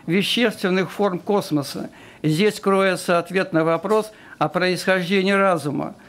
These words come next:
Дан ли он Богом или произошёл эволюционно? А поскольку генетическое единство мира существует, то каждая крупица вещества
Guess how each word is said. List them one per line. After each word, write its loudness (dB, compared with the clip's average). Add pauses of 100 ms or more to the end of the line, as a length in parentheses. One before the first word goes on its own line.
(240)
Дан 2
ли 2
он 0
Богом -2
или 2
произошёл 0
эволюционно? 0 (460)
А 0
поскольку 0
генетическое 0
единство 0
мира 2
существует, 0 (420)
то 2
каждая 2
крупица 0 (220)
вещества 0